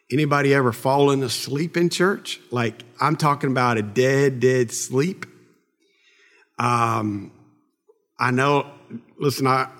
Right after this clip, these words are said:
I can't see you, so I don't know if you're raising your hand or not, but I'm sure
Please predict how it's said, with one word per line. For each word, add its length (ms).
I 60
can't 320
see 300
you, 200
so 220
I 100
don't 220
know 240
if 120
you're 120
raising 340
your 140
hand 260
or 80
not, 280
but 100
I'm 120
sure 400